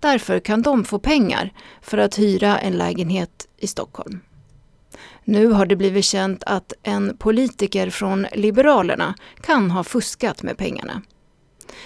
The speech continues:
Det är Emma Karlsson Lövdahl från Jönköping.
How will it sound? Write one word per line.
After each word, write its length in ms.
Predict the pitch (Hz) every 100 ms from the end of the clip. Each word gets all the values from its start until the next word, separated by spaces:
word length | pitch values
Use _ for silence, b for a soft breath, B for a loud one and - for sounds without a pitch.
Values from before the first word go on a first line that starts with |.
| B B
Det 120 | 202
är 320 | 202 196 190 -
Emma 260 | 208 202
Karlsson 680 | 202 247 208 - 214 196 202
Lövdahl 640 | 226 226 208 220 240 175 180
från 360 | 196 190 190
Jönköping. 920 | - 196 185 175 - 190 - - -